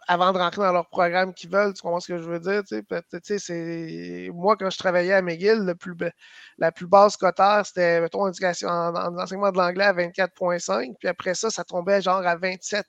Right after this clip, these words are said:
le pro-, puis je te confirme que, tu sais, il, la majorité des, des, des, des, des gars qu'on recrutait au Québec, ils, ils étaient pas en haut du vingt-sept. Fait que, tu sais, c'est, il y a, il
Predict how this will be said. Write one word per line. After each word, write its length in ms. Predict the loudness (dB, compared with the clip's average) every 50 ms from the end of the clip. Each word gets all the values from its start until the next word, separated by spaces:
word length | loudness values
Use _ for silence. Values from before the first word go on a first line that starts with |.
| -12
le 120 | -16 -16 -16
pro-, 220 | -12 -6 -6 -6 -6 -6 -10 _ -20 -20 _ _ _ _ _ -20 -20 -20 -20 -20 _ _ -14
puis 320 | -12 -10 -10 -8 -8 -8
je 100 | -8 -6
te 80 | -4 -4
confirme 500 | 0 2 2 2 4 6 4 4 4 4
que, 120 | -2 -4
tu 60 | -4 -2
sais, 220 | -2 0 0 0
il, 1000 | 0 -4 -6 -6 -6 -6 -6 -6 -6 -6 -6 -6 -6 -6 -6 -6 -6 -6 -2 0
la 140 | 2 2 4
majorité 520 | 4 2 2 2 0 -2 -2 -6 -6 -4
des, 200 | -2 -2 -2 0
des, 200 | 0 0 0 -2
des, 180 | -2 -2 -4 -6
des, 180 | -4 -4 -4 -4
des 180 | -4 -6 -4 0
gars 200 | 4 4 4 4
qu'on 280 | 4 4 2 4 4
recrutait 380 | 2 -2 -6 -10 -12 -8 -2 0
au 100 | 0 0
Québec, 420 | 0 -2 0 2 2 2 2 0 -4
ils, 140 | -14 -14 -14 -16 _ _ _ _ _ _ _ _ -14
ils 60 | -10
étaient 180 | -2 0 0 2
pas 280 | 6 6 8 8 8
en 20 | 6
haut 160 | 4 0 -2
du 120 | -4 -4
vingt-sept. 480 | -2 -2 -2 -2 -2 -4 -2 -4 -4 -4 _ _ _ _ _ _ _
Fait 140 | _ -10 -10
que, 60 | -10 _ -8
tu 120 | -6 -6
sais, 0 |
c'est, 440 | -6 -4 -4 -4 -4 -4 -6 -8 -10 -8
il 60 | -6 -4
y 20 |
a, 60 | -2
il 540 | -2 -2 -4 -4 -4 -6 -6 -6 -8 -10 -14